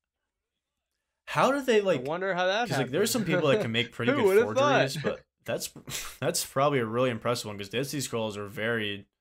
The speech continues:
Speaker 1: important. Like, <laughs> how do they manage the fucking,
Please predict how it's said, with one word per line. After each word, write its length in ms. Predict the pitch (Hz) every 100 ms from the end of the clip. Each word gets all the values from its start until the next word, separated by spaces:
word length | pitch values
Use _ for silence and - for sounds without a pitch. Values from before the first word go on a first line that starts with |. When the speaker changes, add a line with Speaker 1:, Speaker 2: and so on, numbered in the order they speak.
| _ _
Speaker 1:
important. 560 | 104 - 107 101 101 - _ _ _ _
Like, 340 | 110 107 104 - _ - - 175 - 240
<laughs> 600 | - - - _ _ -
how 140 | 117
do 80 | 131
they 120 | 143
manage 420 | 120 104 127 127 117
the 120 | 113
fucking, 540 | - 120 120 113 107